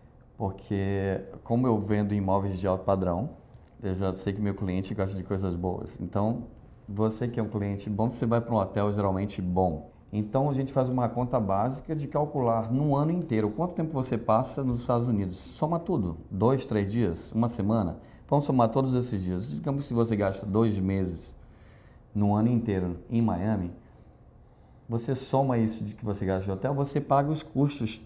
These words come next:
total do teu apartamento. Que quer dizer, você vai pagar o teu condomínio inteiro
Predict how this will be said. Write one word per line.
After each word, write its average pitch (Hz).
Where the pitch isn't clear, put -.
total 120
do 104
teu 104
apartamento. 101
Que 95
quer 95
dizer, 82
você -
vai 87
pagar 87
o 90
teu 98
condomínio 90
inteiro 110